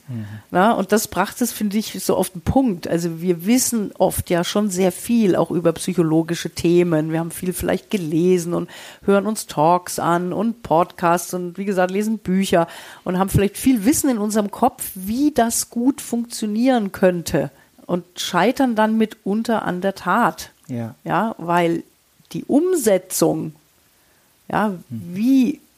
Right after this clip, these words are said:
Speaker 2: übertrage ich denn Wissen in mein Leben als eine Handlung, die auch automatisch kommt, weil sie zu meiner Haltung passt?
Speaker 1: Ja.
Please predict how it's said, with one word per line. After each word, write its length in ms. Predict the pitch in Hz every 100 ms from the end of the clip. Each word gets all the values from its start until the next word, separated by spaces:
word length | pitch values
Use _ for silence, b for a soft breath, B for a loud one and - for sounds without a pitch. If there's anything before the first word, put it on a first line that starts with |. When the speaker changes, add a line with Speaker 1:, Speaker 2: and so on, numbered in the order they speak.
| _ -
Speaker 2:
übertrage 540 | 185 180 - 156 202 190
ich 80 |
denn 320 | - 160 156 165
Wissen 540 | 294 - 208 160 151 b b b -
in 160 | 175
mein 180 | 165 151
Leben 520 | 156 220 262 165 165
als 200 | - 147
eine 400 | 151 156 165 -
Handlung, 720 | - 180 262 247 185 156 156 151 -
die 160 | 165 151
auch 280 | 147 - -
automatisch 800 | 160 160 151 185 294 220 -
kommt, 400 | - 165 160 151
weil 140 | 170 156
sie 160 | 160
zu 140 | 151 151
meiner 280 | 156 151 143
Haltung 480 | 214 269 - 170
passt? 540 | 156 170 151 - - - -
Speaker 1:
Ja. 160 | 120